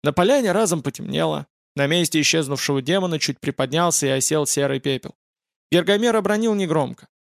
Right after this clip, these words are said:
«Могли же остаться места, где сохранились и книги, и люди». Он не уточнял, какие люди, но я понял,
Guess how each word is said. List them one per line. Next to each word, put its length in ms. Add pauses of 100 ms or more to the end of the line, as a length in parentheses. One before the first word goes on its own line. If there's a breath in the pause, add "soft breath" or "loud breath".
(460)
«Могли 340
же 140
остаться 400
места, 340
где 240
сохранились 720
и 60
книги, 400
и 120
люди». 380 (840)
Он 180
не 80
уточнял, 480
какие 300
люди, 360 (220)
но 80
я 180
понял, 480